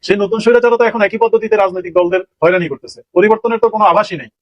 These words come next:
শুধুমাত্র রাজনৈতিক কর্মসূচি পালনের কারণে, শুধুমাত্র মিছিল, মিটিং করার কারণে যদি নেতাকর্মীদেরকে গ্রেপ্তার করা হয়, তাহলে সে আগের বাংলাদেশই তো রয়ে গেল, কোনো ধরনের পরিবর্তন তো আসলো না। তো সেই পরিবর্তনের স্লোগান, সেই পরিবর্তনের জন্য শেখ হাসিনা স্বৈরাচার,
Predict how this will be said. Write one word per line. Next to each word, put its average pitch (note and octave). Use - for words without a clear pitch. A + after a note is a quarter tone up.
শুধুমাত্র B3
রাজনৈতিক G#3
কর্মসূচি G#3+
পালনের F#3+
কারণে, E3+
শুধুমাত্র G3
মিছিল, F3+
মিটিং G#3+
করার F#3
কারণে D#3+
যদি D3
নেতাকর্মীদেরকে D3+
গ্রেপ্তার C#3
করা C3
হয়, A#2+
তাহলে F3+
সে A3+
আগের F#3+
বাংলাদেশই G#3
তো G3
রয়ে D3
গেল, A#2
কোনো G3
ধরনের A#3+
পরিবর্তন G3
তো G#3
আসলো -
না। -
তো D#3+
সেই G#3+
পরিবর্তনের G#3+
স্লোগান, F#3
সেই G3
পরিবর্তনের F3
জন্য D#3+
শেখ D#3
হাসিনা D#3+
স্বৈরাচার, D#3